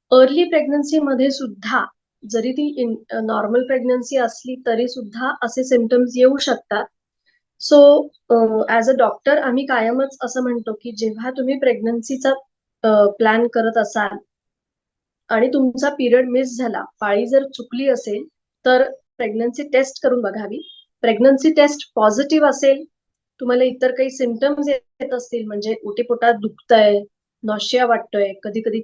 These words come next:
चक्कर येते किंवा नुसतंच स्पॉटिंग होतंय आणि प्रॉपर पिरियड सारखं ब्लिडिंग होत नाहीये, अशा केसमध्ये तुमच्या डॉक्टरांकडे त्वरित जाऊन, अ, शहानिशा करून घ्यायला हवी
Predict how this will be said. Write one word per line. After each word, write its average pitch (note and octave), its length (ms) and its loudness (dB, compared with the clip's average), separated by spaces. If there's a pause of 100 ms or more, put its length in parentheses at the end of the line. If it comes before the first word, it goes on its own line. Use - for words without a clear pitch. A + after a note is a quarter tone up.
चक्कर C4 360 0
येते G#3 440 0
किंवा B3 180 -6
नुसतंच C#4+ 580 -4
स्पॉटिंग C4+ 400 0
होतंय B3 260 4
आणि A3 300 0 (360)
प्रॉपर B3+ 300 2
पिरियड B3 380 2
सारखं D4 360 -6
ब्लिडिंग B3 300 -2
होत C#4+ 280 -4
नाहीये, A3 360 -4 (440)
अशा C4 240 0
केसमध्ये C#4+ 640 0
तुमच्या B3+ 280 -4
डॉक्टरांकडे B3+ 800 0 (440)
त्वरित C4+ 380 0
जाऊन, A#3+ 580 0 (480)
अ, G#3 360 -6 (420)
शहानिशा C4 560 -2
करून B3+ 320 0
घ्यायला A3 300 -2
हवी A3 380 -8